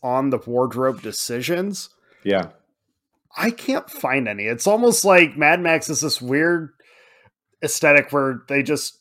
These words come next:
Speaker 1: everyone accepts it.
Speaker 2: Mm-hmm.
Speaker 1: Like, "Oh, okay, we, we got black leather in the Australian wasteland."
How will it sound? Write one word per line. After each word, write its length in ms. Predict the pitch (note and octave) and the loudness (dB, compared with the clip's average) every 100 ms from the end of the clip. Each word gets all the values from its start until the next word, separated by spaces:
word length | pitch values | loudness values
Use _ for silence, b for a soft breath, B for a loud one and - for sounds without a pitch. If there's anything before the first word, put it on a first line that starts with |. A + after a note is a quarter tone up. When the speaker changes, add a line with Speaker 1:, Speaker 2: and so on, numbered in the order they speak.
| _ - | _ 0
Speaker 1:
everyone 440 | E3 F3 F#3+ F#3 E3 | 2 4 4 4 0
accepts 460 | - D#3 C3+ - | -2 -2 0 -2
it. 120 | F2+ - _ _ _ _ _ _ - | -6 -18 _ _ _ _ _ _ -10
Speaker 2:
Mm-hmm. 120 | E3 | -4
Speaker 1:
Like, 320 | C3 A2 - _ - | -4 -4 -10 _ -2
"Oh, 260 | - - - - - | -2 -2 -14 -20 -16
okay, 240 | - D#3+ D3 | -12 -6 -4
we, 240 | C#3 C#3+ - | -4 -8 -10
we 100 | D3+ | -6
got 240 | C#3+ A#2+ | -4 -4
black 300 | C#3+ F3 F3+ | -2 -2 -2
leather 420 | E3 D#3+ E3 D#3+ - - | -2 0 0 -2 -6 -10
in 80 | C3 | -4
the 100 | B2+ | -4
Australian 580 | A#2 - D3+ D#3+ D#3+ D3+ | -4 -4 -4 -2 -4 -4
wasteland." 680 | C#3 - C#3+ C3+ C3+ B2+ | -4 -6 -6 -4 -6 -8